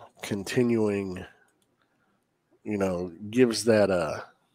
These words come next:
more of a f-, cohesive feeling to it if he's involved in every single episode, whereas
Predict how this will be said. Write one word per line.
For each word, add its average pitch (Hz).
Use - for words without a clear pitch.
more 127
of 113
a 104
f-, -
cohesive 120
feeling 120
to 98
it 92
if 92
he's 113
involved 95
in 92
every 87
single 95
episode, 71
whereas -